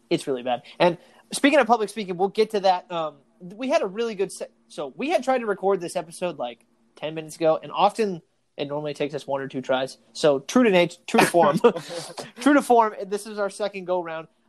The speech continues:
Speaker 1: I actually really enjoyed that public speaking, uh, conversation that we got to. We can either do it now, Sam, or we can push it to the end of the show. Um, what do you think?
Speaker 2: Uh, I think we should push it to, to the end of the show because I think the way this is gonna work is I'm gonna tweet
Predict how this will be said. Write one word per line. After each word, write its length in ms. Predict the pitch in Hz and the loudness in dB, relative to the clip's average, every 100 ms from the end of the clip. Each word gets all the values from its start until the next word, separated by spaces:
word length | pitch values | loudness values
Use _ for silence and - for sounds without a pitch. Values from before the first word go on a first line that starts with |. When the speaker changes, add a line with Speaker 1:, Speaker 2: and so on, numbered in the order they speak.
| - | -2
Speaker 1:
I 120 | 285 | -2
actually 200 | 370 320 | -2 -6
really 300 | 240 254 233 | -2 0 -2
enjoyed 320 | 202 185 190 | -4 -4 -4
that 160 | 175 175 | -4 -6
public 240 | 180 165 | -10 -10
speaking, 420 | - 180 175 175 175 | -14 -14 -12 -14 -12
uh, 120 | 156 151 | -12 -8
conversation 560 | 160 160 151 160 160 | -8 -8 -8 -10 -8
that 100 | 156 | -8
we 120 | 143 | -6
got 200 | 135 143 - | -2 -2 0
to. 160 | 180 180 - | -2 -2 -6
We 100 | 226 | -6
can 100 | 320 | -2
either 180 | 311 269 | 0 2
do 160 | 233 233 | 4 4
it 80 | |
now, 320 | 160 170 202 226 | 2 0 0 -2
Sam, 320 | - 208 190 | -2 -2 -2
or 80 | 156 | -4
we 60 | 160 | -4
can 120 | 165 | -4
push 200 | 180 170 | -2 -2
it 100 | 180 | -4
to 60 | 170 | -4
the 120 | 160 | -6
end 80 | 160 | -4
of 40 | |
the 40 | 143 | -6
show. 360 | - 156 190 _ _ _ _ _ | 0 2 2 _ _ _ _ _
Um, 500 | 139 147 139 131 131 _ _ _ _ _ - | -2 0 0 -4 -10 _ _ _ _ _ 0
what 160 | 180 | 0
do 60 | 190 | 2
you 20 | |
think? 140 | 160 143 | 2 4
Speaker 2:
Uh, 560 | 143 143 143 147 147 - | 6 6 4 2 -4 -8
I 100 | 156 | -12
think 120 | 175 | -12
we 60 | |
should 160 | 208 - | -20 -20
push 160 | 160 - | -20 -20
it 200 | _ - | _ -16
to, 140 | 135 _ _ | -16 _ _
to 60 | 135 | -8
the 80 | 120 | -8
end 100 | 120 | -8
of 80 | 120 | -12
the 60 | |
show 240 | - 127 123 | -12 -10 -10
because 280 | 120 123 | -10 -12
I 120 | 110 107 _ - | -10 -12 _ -12
think 440 | 180 185 196 - _ _ _ _ | -10 -10 -16 -20 _ _ _ _
the 80 | 127 | -10
way 160 | 127 139 | -6 -6
this 160 | 143 | -8
is 60 | - | -12
gonna 180 | 139 127 | -10 -8
work 300 | 123 131 143 | -8 -8 -10
is 180 | 135 135 | -12 -12
I'm 80 | 127 | -10
gonna 160 | 123 107 | -10 -12
tweet 420 | - - 139 | -16 -14 -14